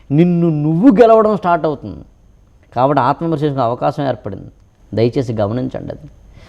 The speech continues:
సరే, బాధ్యతారాహిత్యంగా కావాలని సబ్జెక్టులు పోగొట్టుకుంటే నేను చేసేదేం లేదు.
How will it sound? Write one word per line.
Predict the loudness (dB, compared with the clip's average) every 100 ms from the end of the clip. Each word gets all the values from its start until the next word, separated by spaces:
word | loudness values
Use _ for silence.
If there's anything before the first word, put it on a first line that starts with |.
| 0
సరే, | 2 4
బాధ్యతారాహిత్యంగా | 4 4 4 2 0 -2 0 0 0 -2 -6 -2 -2
కావాలని | -4 -6 -2 0 2 2 2 0 -2
సబ్జెక్టులు | -2 -2 -4
పోగొట్టుకుంటే | 0 0 0 -2 -4 -4 -2
నేను | -2 0
చేసేదేం | 0 0 -2 -2
లేదు. | -2 -2